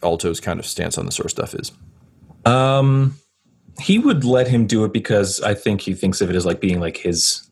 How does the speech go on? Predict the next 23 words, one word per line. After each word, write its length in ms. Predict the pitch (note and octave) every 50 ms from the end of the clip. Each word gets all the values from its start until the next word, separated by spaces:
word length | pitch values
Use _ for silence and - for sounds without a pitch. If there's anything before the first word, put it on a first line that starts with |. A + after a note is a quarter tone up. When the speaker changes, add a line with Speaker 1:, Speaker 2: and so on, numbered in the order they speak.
| _
Speaker 2:
space. 640 | - - - - F#2 F#2 G2 G2 - - - - - - - - _ _ _ _ _ - -
Um, 500 | G2 F2 F2 F2 F2 F2 F2 F2 F2 - _ _ _ _ _ _ _ _ _ -
Alto's, 520 | G2+ G2+ G2+ - A2 F#2+ F#2 F2 E2 -
uh, 400 | F2+ F2 F2 F2 F2 F2+ F2+ F2
um, 260 | F2 E2+ E2 D#2+ F2+ - _ _ _ _ - _ _ - - - - - _ _ _
pretty 580 | - - D3 C#3 B2+ A2+ G#2+ G2+ F#2+ F2+ F#2 F2+ - - _ _ _ _ _ _ - _ _ -
meek 840 | - F#2+ F#2+ F#2+ F#2+ F#2+ G2 G#2 G#2 F#2+ - - - - - - _ _ _ _ _ _ -
generally. 440 | - - F#2+ F#2 F2+ F2 E2+ E2+
He 80 | F2+ G#2+
only 160 | A2+ A#2+ A2
really 200 | F#2+ G2 F#2 F2+
feels 260 | - - G2 F2+ F2
empowered 560 | F#2 E2+ - - F2 E2+ F2 F2 E2+ E2+ E2+ -
when 100 | F2 E2+
he's 120 | E2 D#2+
backed 320 | - F2 E2 E2 - - -
up 240 | E2 D#2+ - - -
by, 120 | E2+ D#2
like, 340 | D#2 D#2+ D#2+ - - - _ _ _ -
Lyric. 440 | G#2 G2+ F#2+ E2 D2 C#2+ - - - _ _ - - - - - - - - - -
Um, 500 | - F2+ E2+ D#2+ D#2+ - E2 - - - - _ _ - _ _ - - - - - - - - - _ _ _ _ _ _ _ - - -
but, 340 | - A2+ G#2 - - - -
um, 580 | A2+ G#2 G#2 G#2 G#2 G#2 G#2 G#2 G#2+ - -